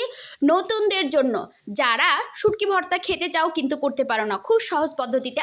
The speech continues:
আজকে আমি শুটকি ভর্তা করে দেখাবো। আমি আজকে শুটকি ভর্তা করেছি, তার সাথে ঢেঁড়স ভাজি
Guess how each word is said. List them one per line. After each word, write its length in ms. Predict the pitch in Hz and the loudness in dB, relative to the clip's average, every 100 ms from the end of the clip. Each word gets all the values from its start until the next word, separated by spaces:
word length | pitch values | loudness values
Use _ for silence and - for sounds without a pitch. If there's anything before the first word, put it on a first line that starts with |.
| - | -2
আজকে 280 | 233 - | -4 -4
আমি 120 | 240 311 | -2 -2
শুটকি 300 | 294 226 254 | -2 -4 -4
ভর্তা 280 | 254 - 440 - - _ | -4 -2 -4 -4 -14 _
করে 200 | 339 285 | 2 2
দেখাবো। 440 | 226 - 262 165 - - - | 2 -2 -4 -4 -6 -10 -2
আমি 220 | 320 415 | 0 2
আজকে 180 | 480 453 | 0 -2
শুটকি 280 | 440 370 359 | -2 -2 0
ভর্তা 240 | 359 294 | 0 0
করেছি, 300 | 339 320 339 | 0 0 0
তার 180 | 403 220 | 0 -2
সাথে 240 | 226 254 254 | -2 -2 -2
ঢেঁড়স 360 | 254 254 262 | -2 -2 0
ভাজি 260 | 285 277 | -2 0